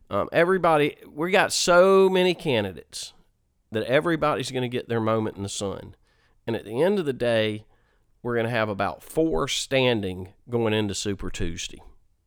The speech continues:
They're not gonna have the re-, resources to, to compete, um, you know, and if, if you wanna put money on a few of 'em right now, I think Kamala Harris is the one I would put money who's, who's one of those four.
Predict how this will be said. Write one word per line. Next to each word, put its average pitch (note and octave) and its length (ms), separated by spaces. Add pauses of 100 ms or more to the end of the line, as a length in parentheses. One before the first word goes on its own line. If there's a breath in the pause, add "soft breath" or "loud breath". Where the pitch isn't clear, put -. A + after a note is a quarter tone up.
(160)
They're G2+ 120
not G2 140
gonna F#2+ 140
have F#2+ 180
the F#2+ 80
re-, G#2+ 300
resources D3+ 760
to, C#3 220
to C3+ 120
compete, C3+ 560 (640 soft breath)
um, F#2+ 480 (380)
you A2 100
know, F#2+ 360 (380)
and G2 380 (920)
if, G2 240
if G2+ 160
you G#2 100
wanna A#2 220
put - 280
money C3 320
on A#2+ 140
a A2 60
few B2+ 260
of A#2+ 160
'em A2+ 100
right A2+ 200
now, A2+ 320 (580 soft breath)
I A2+ 60
think A2 240 (300)
Kamala C3 360
Harris B2 380
is G2+ 120
the G#2+ 80
one A2 180
I G#2 120
would G2 140
put A2+ 180
money G2+ 320
who's, G2 240 (200)
who's G#2 200
one G#2+ 160
of G2+ 80
those G2 200
four. - 460